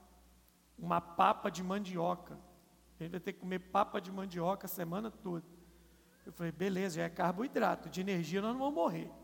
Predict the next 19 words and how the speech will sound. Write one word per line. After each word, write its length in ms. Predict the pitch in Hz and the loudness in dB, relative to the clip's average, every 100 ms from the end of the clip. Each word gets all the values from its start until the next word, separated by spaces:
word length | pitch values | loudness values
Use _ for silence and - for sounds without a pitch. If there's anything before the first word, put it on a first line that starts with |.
| - - - - - - - - - | -20 -20 -20 -20 -20 -20 -20 -20 -20
Né? 300 | - 156 185 - - - - - _ _ - | -8 -2 -2 -4 -16 -20 -20 -20 _ _ -12
A 60 | 170 | -8
gente 140 | 185 | -4
leva 240 | 226 254 285 | 0 0 -2
uns 120 | 302 | -8
trem 420 | - 214 233 175 - - - | -6 -6 -4 -8 -14 -20 -12
na 120 | 175 | -4
mochila, 480 | 185 170 - 185 190 | -4 -4 -4 -2 -2
biscoito, 500 | 165 170 - 180 185 | -4 -8 -4 -2 -2
creme 240 | - 180 175 | -6 -8 -6
caca, 420 | - 175 180 170 | 2 2 2 -4
água, 200 | 170 175 | -6 -6
sal, 400 | - - 160 170 | -10 -4 -2 -2
bolacha, 680 | 160 185 151 180 180 - - - - - - - - - | -4 -6 0 2 0 -4 -16 -18 -20 -20 -20 -20 -20 -18
né? 300 | - 160 226 220 - | -8 -6 -6 -10 -12
Vai 120 | 165 170 | -2 2
levando. 400 | 262 311 254 - - - - - | 2 2 -2 -4 -14 -20 -18 -2
Doritos, 720 | 190 165 190 226 - - - - - - - - - - | 0 0 0 -4 -8 -14 -14 -20 -20 -20 -20 -20 -20 -12
Cheetos. 760 | - - 185 220 - - - | -10 -4 -2 -2 -8 -20 -20